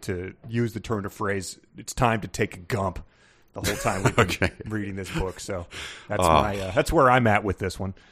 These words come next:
Speaker 2: Points off. We deserve to have our Patreon account taken away from us.
Speaker 1: Yeah. <laughs> But, uh, evidently, I mean, we, we, we picked this book because,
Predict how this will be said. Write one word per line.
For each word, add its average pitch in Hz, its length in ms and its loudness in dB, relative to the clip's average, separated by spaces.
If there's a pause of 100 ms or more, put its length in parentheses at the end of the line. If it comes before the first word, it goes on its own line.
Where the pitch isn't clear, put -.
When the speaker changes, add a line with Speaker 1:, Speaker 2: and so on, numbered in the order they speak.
(160)
Speaker 2:
Points 90 380 4
off. 73 400 2
We 85 260 4
deserve 82 460 0
to 85 100 -4
have 78 140 2
our 73 80 2
Patreon 76 720 0
account 76 400 0
taken 82 360 2
away 73 260 0
from 73 220 -2
us. 69 220 -4
Speaker 1:
Yeah. - 300 0 (320)
<laughs> 151 320 -4 (360)
But, 185 280 8 (100)
uh, 185 280 8 (220)
evidently, 196 760 8
I - 20 0
mean, 151 280 -2
we, 160 120 -6
we, 170 160 2
we 196 240 0
picked 220 260 4
this 175 120 2
book 135 300 4
because, 117 640 4